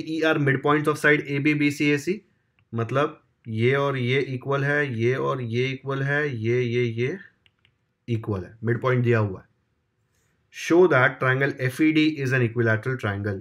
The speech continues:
एफ़ ई डी मतलब ये नीचे अंदर छोटू ट्रायंगल बन रहा है ना, उसको भी इक्विलैटरल प्रूव करना है। इतना टाइम पास क्वेश्चन है ना, एकदम, मतलब बहुत ही ज़्यादा ईजी है। वीडियो पॉज करो और खुद से ट्राई करो। दिख रहा है मिडपॉइंट थ्योरम यहाँ पे अप्लाई होने वाला है।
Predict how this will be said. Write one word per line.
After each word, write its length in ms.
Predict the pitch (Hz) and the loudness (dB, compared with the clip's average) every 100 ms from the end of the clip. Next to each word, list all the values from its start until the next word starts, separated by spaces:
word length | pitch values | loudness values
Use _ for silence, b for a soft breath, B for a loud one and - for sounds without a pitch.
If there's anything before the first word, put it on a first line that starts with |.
| - | -6
एफ़ 180 | 110 135 | -6 -4
ई 60 | |
डी 100 | 135 | -2
मतलब 300 | 135 127 131 | -2 -2 -2
ये 80 | 131 | -2
नीचे 280 | 127 120 135 | -2 -2 -4
अंदर 320 | 131 127 131 | -2 -2 -2
छोटू 380 | - 127 123 139 | -2 -4 -2 -4
ट्रायंगल 380 | 135 131 135 135 | -2 -2 0 -2
बन 120 | 135 | -2
रहा 160 | 147 175 | 0 0
है 60 | |
ना, 120 | 110 - _ _ _ _ | 0 -8 _ _ _ _
उसको 240 | 120 - 135 | -12 -6 -2
भी 120 | 131 | -2
इक्विलैटरल 440 | 127 120 113 120 | 0 0 0 -2
प्रूव 240 | 120 107 104 | -4 -6 -8
करना 320 | - 92 95 | -10 -16 -18
है। 60 | 113 _ _ _ _ - | -20 _ _ _ _ -18
इतना 320 | 110 117 139 135 104 | -8 -4 -4 -4 -6
टाइम 220 | 101 101 | -6 -4
पास 300 | 113 123 120 | -2 -2 -2
क्वेश्चन 360 | 110 107 107 98 | -6 -4 -6 -6
है 80 | 92 | -8
ना, 120 | 90 _ _ _ _ _ _ _ 143 | -14 _ _ _ _ _ _ _ -12
एकदम, 500 | 143 143 160 190 160 151 | -10 -6 -2 0 0 0
मतलब 320 | 175 151 - _ _ _ 120 | -2 -4 -12 _ _ _ -2
बहुत 380 | 127 135 156 | 0 0 0
ही 80 | 202 | 0
ज़्यादा 260 | 156 131 131 | 2 2 4
ईजी 300 | 117 98 98 | 2 0 -8
है। 800 | 92 _ _ _ _ _ _ 107 | -16 _ _ _ _ _ _ 0
वीडियो 280 | 113 143 165 | 2 4 4
पॉज 280 | 151 147 131 | 4 0 0
करो 220 | 147 151 | 0 2
और 120 | 151 | 2
खुद 200 | 139 123 | 0 0
से 120 | 147 | 0
ट्राई 240 | 120 117 113 | 4 4 4
करो। 180 | 110 | 2
दिख 180 | 110 147 | 2 6
रहा 100 | 202 | 8
है 60 | 185 | 10
मिडपॉइंट 400 | 156 160 165 156 | 8 8 6 8
थ्योरम 240 | 156 156 | 6 8
यहाँ 120 | 151 | 8
पे 80 | 151 | 8
अप्लाई 280 | 135 143 139 | 6 6 6
होने 200 | 139 135 | 6 4
वाला 220 | 131 127 | 4 2
है। 100 | 127 | -2